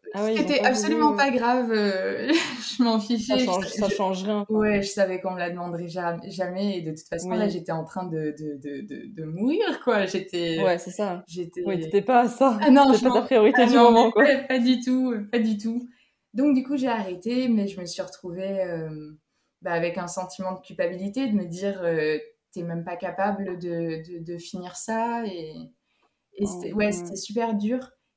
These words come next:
Speaker 2: Et en plus, ben, j'ai commencé à essayer vraiment de com-, vu que j'avais du temps, j'avais plus rien à faire, bah, de comprendre ce qui m'arrivait. Et, euh, et je comprenais pas, quoi. J'ai, je suis allée voir plein de médecins.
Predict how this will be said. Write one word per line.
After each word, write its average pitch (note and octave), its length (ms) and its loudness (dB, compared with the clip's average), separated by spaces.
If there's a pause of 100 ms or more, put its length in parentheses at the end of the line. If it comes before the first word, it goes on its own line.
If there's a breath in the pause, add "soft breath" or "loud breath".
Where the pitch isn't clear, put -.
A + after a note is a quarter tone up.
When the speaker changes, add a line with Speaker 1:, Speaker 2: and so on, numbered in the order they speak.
Speaker 2:
Et A#3 200 0
en G#3 140 2
plus, A#3+ 500 -4
ben, F#3 760 -6 (340)
j'ai F#3 160 -8
commencé F3 360 -6
à F#3 100 2
essayer G3 440 -2
vraiment G#3+ 420 0
de G3 100 0
com-, F#3 260 -10
vu F3+ 120 -12
que F3 40 -16
j'avais F3 220 -6
du E3+ 200 -10
temps, G#3 380 -2
j'avais E3 240 -10
plus F3 160 -8
rien F#3 160 -6
à F3+ 140 -8
faire, G3 240 -6
bah, E3 80 -4
de D#3+ 100 -6
comprendre E3+ 400 -12
ce - 100 -16
qui G3 120 -16
m'arrivait. E3+ 560 -6 (580)
Et, G#3+ 380 -4
euh, F3 160 -12 (600)
et F#3+ 120 -14
je - 100 -14
comprenais G3+ 340 -2
pas, C#4+ 200 -2
quoi. G#3 240 -4
J'ai, F3 280 -12
je E3+ 60 -18
suis - 140 -14
allée E3 160 -4
voir E3+ 240 -8
plein F3 180 -10
de F3 60 -8
médecins. A#3 480 -4